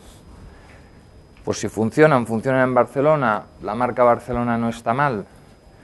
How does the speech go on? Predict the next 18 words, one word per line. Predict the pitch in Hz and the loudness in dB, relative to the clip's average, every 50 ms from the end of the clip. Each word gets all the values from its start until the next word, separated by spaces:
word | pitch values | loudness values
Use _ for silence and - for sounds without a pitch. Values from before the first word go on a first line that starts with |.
| - - - - - - - - - - - | -20 -20 -20 -20 -20 -20 -20 -20 -20 -20 -18
Si | - - - - 127 135 | -14 -10 0 6 8 8
esto | 139 135 - - | 8 8 6 -2
se | 139 - 143 | 0 0 0
puede, | 110 117 139 147 139 135 123 113 104 | 0 4 8 8 10 10 10 8 6
con | - - 113 120 | 6 2 0 0
estos | 120 117 - 123 - | 0 -2 -4 -4 0
atributos, | 127 110 113 120 127 139 131 120 110 - | 0 0 2 2 0 0 0 -2 -4 -6
ofrecer | 107 - - 104 - - 120 117 120 | -6 -8 -8 -10 -6 -2 0 2 2
a | 123 | 2
otros, | 123 117 - 123 123 120 120 120 - - - - - - | 0 0 -2 -2 -2 -2 -2 -2 -6 -8 -16 -18 -16 -10
a | - - 110 | -2 0 0
otras | 113 104 113 - - 120 | 0 2 0 -4 -2 -2
administraciones, | 120 120 117 113 113 - 123 117 - - 151 147 135 120 | -2 0 0 -2 -2 -2 -2 -4 -2 -2 -2 -2 -2 -2
otros | 123 104 117 113 - | -4 -4 -4 -4 -2
ayuntamientos | 120 117 117 117 120 117 120 120 123 117 110 - 135 | -2 -2 -2 -2 -2 -4 -4 -4 -6 -8 -10 -6 -4
y | |
demás, | 131 131 131 135 147 160 160 - - - - - - - - - - - - - - - - - - - - - - - - - - - - | -4 -2 -2 -4 -4 -6 -8 -12 -20 -20 -20 -20 -20 -20 -20 -20 -20 -20 -20 -20 -20 -20 -20 -20 -20 -20 -20 -20 -20 -20 -20 -20 -20 -16 -4
pues | - 110 110 110 110 107 107 104 104 104 101 101 - - - - - | 2 6 8 8 10 8 8 8 6 6 4 2 0 -6 -16 -18 -18